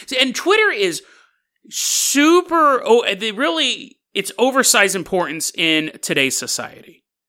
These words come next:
If something goes trending, companies will cut sponsorship deals. Something goes trending, policies can change in the government.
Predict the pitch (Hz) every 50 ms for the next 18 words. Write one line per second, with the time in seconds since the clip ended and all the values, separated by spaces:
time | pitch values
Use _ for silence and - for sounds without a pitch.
0 | _ - - - 277 302 349 359 302 254 214 - - - - 214 220 233 247 277
1 | 294 311 330 339 _ _ _ _ _ _ _ _ _ _ _ _ - - 233 240
2 | 254 277 269 262 262 262 - - 196 190 180 175 160 156 - - _ - - 254
3 | - - - - - 208 208 208 - - - 151 123 - - 107 101 - - -
4 | - - _ _ _ _ _ _ _ _ _ _ _ - - - 226 247 254 226
5 | 226 220 202 - - - - 247 269 269 226 156 135 131 131 143 139 _ _ _
6 | _ _ _ _ _ - - - 214 226 247 247 254 226 - - - 185 165 151
7 | 143 135 - - - 180 156 - - - 170 147 143 120 107 101 95 92 - -
8 | - - 139 135 120 113 120 110 107 107 - - -